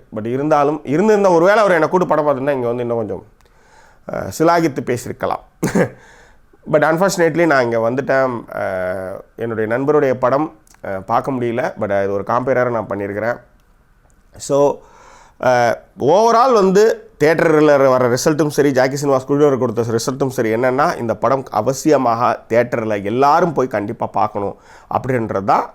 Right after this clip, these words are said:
இந்த, அஹ், கடுகு திரைப்படத்தினுடைய overall ரிவ்யூ இதுதான். So, அதனால நீங்க இந்த திரைப்படத்தை வந்து தியேட்டரில் போய் பாருங்க. திரைப்படத்திற்கு ஜாக்கி சினிமாஸ் அளிக்கக்கூடிய மதிப்பெண் ஐந்துக்கு மூன்று புள்ளி ஐந்து.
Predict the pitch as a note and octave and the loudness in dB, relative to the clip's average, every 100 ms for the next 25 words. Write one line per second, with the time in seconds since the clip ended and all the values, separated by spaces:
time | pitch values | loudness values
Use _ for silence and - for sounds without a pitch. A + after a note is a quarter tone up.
0 | - A#2 A2 G2 D#2+ - _ - _ - | -12 -6 -4 -4 -4 -10 _ -20 _ -20
1 | _ - F#2+ F#2 - C#3 D3+ - A2 G2+ | _ -8 -4 -4 -2 0 0 -2 -4 -6
2 | G2+ F#2 G2 F#2 G#2 C#3 - - B2+ D3 | -8 -8 -6 -2 0 -2 -4 -4 0 4
3 | D#3 D#3 D3+ A2+ G2 - - D#2+ D#2+ D#2+ | 4 4 2 0 -4 -8 -12 -10 -8 -8
4 | - _ _ - C#3 C3 D3+ F3+ C4+ - | -10 _ _ -2 0 2 4 2 0 -2
5 | A#2+ A#2 A2 B2+ C#3 B2+ A#2+ A2+ A#2 B2+ | -4 -4 -2 -2 0 0 -2 0 0 2
6 | B2+ A#2+ C3 C3+ C3+ D3+ F#3+ B3 C#4 - | 0 -2 0 0 2 0 2 0 0 -2
7 | G3 D#3+ F3 E3 G3 F#3+ F3+ E3 D#3 C3 | -2 0 2 2 0 -2 -2 0 -2 -2
8 | B2+ B2+ B2 C3 C#3 D3+ A#2+ C#3+ C#3 C#3+ | -2 -2 -2 -2 -4 -4 -4 -4 -6 -8
9 | C3 C#3+ C#3 A#2+ A#2+ - G2 C3+ D#3 D3+ | -6 -6 -6 -6 -6 -4 -2 0 0 0
10 | E3+ F#3 - | 0 0 -4